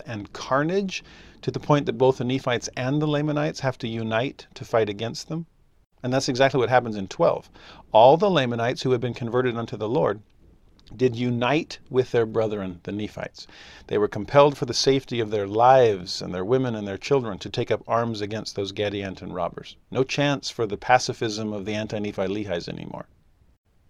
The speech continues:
They have to take up arms to maintain their rights, their privileges of their church, their worship, their freedom, their liberty. This is title of Liberty two point oh. But as a result of this full unification of the righteous,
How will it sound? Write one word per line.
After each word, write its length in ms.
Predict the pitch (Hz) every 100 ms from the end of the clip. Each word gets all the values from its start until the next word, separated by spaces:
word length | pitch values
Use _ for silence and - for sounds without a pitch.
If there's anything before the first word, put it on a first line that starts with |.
| -
They 120 | 120
have 300 | 117 131 -
to 80 | 113
take 240 | 131 113
up 140 | 110 -
arms 340 | 113 98 -
to 100 | -
maintain 480 | 110 107 - 113 104
their 160 | 92
rights, 440 | 90 110 117 - -
their 180 | 95 92
privileges 760 | - 147 127 107 87 78 -
of 120 | 90
their 140 | 90 87
church, 440 | - 147 85 -
their 160 | 101 92
worship, 540 | 101 135 - 92 -
their 100 | 92
freedom, 560 | - - 143 131 104 90
their 160 | 92
liberty. 520 | 95 123 135 107 73 - - - -
This 280 | 110 117 -
is 240 | 107 95 - - _ _
title 300 | - 131 104
of 100 | 98
Liberty 320 | 110 107 98 92
two 180 | -
point 260 | 104 95 85
oh. 180 | 117 - _ _ _ _ _ _ _
But 140 | - 120
as 140 | 131
a 60 | 180
result 420 | 180 135 151 165 -
of 180 | 110
this 320 | 110 104 - -
full 680 | - - 151 156 170 180
unification 1120 | 143 127 160 160 - 127 - 135 131 120 113 104
of 180 | 113 104
the 140 | 101
righteous, 580 | 95 90 - - -